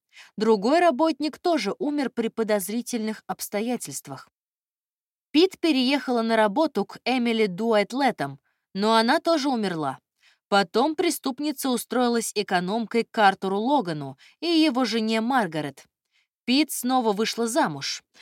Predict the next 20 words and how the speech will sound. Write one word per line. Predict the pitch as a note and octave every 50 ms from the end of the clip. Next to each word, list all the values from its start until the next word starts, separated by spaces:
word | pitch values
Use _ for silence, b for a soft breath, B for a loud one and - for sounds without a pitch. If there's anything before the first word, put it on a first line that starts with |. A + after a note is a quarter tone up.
| B B B B
на | G3 G3 G#3 G#3 G3+ G3
этот | G#3 A#3 C#4+ E4 C4+ - F4+ - -
раз | A3 G#3 A3+ B3+ B3+
за | A3 G#3 G3+ G#3 F#3+
Ли | F#3+ F3+ F#3+ A3 A#3
Бордена | G3 F3 F3 F3+ F#3 F3 F#3 F#3 F#3 F#3
Джадсона. | F3+ E3 E3+ F3 D3+ C3+ - - - - C#3 B2+ B2 - _ _ _ _ _ _ _ B B B B B B B
Маргарет | F#3+ A3 D4+ F4+ F4+ C#4 E4 E4 D#4 - -
Логан | D4+ E4+ E4+ C4+ D#4 C#4 - -
исчезла — | C#4+ B3 - - F4 D#4+ B3 - E3 D3+ C3+ C3+ - _ _ _ _ -
и | D4+ D#4
поскольку | - D4 C4+ C4+ - - C#4+ C4+ B3 - B3+ A#3+
Питт | - _ C4 C4 - -
пыталась | _ A3 G#3+ - A3 G#3+ G3+ G3 F#3 -
воспользоваться | F#3 G3 F#3+ - - - G#3 G3 G3 F3+ F#3 F#3 F3+ - - G3
чеками | - - - - A3+ F#3 - - F3 F3 F3
с | E3 - -
ее | G3 G3 F3+
поддельными | E3+ - F#3 F3 F3 D#3+ F#3 E3 E3 D#3+ E3 E3+ F3
подписями, | F3 - D#4+ D#4+ - _ F#3+ F3 - - E3 D#3+ D3+ C#3+